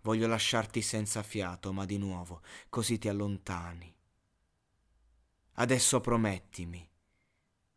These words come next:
anche se durante il giorno ti senti spesso sola, non buttarti via.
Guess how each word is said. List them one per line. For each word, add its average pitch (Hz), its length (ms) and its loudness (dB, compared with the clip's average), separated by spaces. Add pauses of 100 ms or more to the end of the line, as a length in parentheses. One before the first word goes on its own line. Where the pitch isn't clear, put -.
(1200)
anche 110 280 -2
se 110 140 2
durante 107 400 2
il 101 100 0
giorno 104 380 0
ti 101 100 -4
senti 98 380 -4
spesso - 680 -2
sola, 85 580 -8 (760)
non 101 240 0
buttarti 98 540 -4
via. 87 320 -8